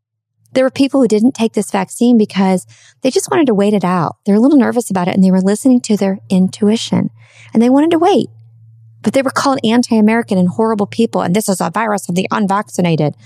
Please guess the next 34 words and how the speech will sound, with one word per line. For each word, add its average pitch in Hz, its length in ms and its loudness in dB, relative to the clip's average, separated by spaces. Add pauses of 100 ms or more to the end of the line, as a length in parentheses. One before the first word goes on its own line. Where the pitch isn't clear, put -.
(480)
because 214 300 -2
they 247 80 0
decided 175 420 -4
to 156 120 -2
wait. 143 440 0 (640)
Meanwhile, 220 880 2
science 226 640 -2
shows 170 340 -2
that 208 180 -4
even 190 360 2
those 180 300 -2
who 214 180 0
have 214 320 -4 (500)
the 220 140 0
vaccine 202 560 -2
are 220 120 -4
still - 280 -4
spreading 208 840 0 (200)
the 262 100 0
virus. 294 640 -2 (440)
We 294 100 4
knew 392 140 4
this 427 160 2
from 415 200 -2
the 415 100 0
beginning. 403 500 2
It's - 180 -2
not 392 180 0
new 370 160 4
information, 330 600 2
but 214 160 -2
suddenly 214 420 2
it's 269 200 0
new. 277 400 2